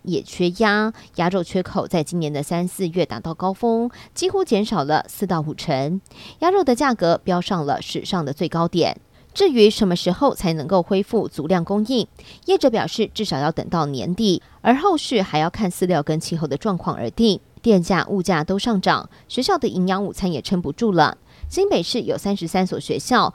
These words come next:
函报市府要调涨营养午餐的价格，涨幅大约是一成。而台北市在一百一十一学年度也有百分之十七的校园同意要涨价。而另外以七七乳加为知名产品的雅红宣布，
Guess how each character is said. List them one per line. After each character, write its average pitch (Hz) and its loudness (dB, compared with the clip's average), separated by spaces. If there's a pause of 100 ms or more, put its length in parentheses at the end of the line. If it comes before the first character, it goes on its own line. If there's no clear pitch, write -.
(140)
函 190 2
报 285 2
市 349 -2
府 185 -2
要 175 0
调 139 -4
涨 165 0
营 165 -2
养 165 -2
午 - -12
餐 170 -4
的 156 -2
价 208 2
格， 160 2 (180)
涨 180 2
幅 185 0
大 214 -2
约 170 2
是 175 -2
一 208 -2
成。 165 -2 (320)
而 247 2
台 339 2
北 339 2
市 220 0
在 196 2
一 - -4
百 - -2
一 185 -4
十 - -8
一 208 0
学 190 -4
年 165 -2
度 226 0 (140)
也 185 2
有 247 2
百 165 -2
分 180 -2
之 190 -2
十 175 -4
七 233 -4
的 226 2
校 320 -4
园 175 -2
同 143 -8
意 240 -2
要 156 -2
涨 - -12
价。 214 2 (340)
而 247 4
另 381 4
外 339 4
以 175 0
七 - -6
七 220 -6
乳 185 -2
加 190 2
为 156 2
知 233 -4
名 214 2
产 190 -2
品 147 -2
的 160 2
雅 170 -2
红 - -8
宣 247 0
布， 233 4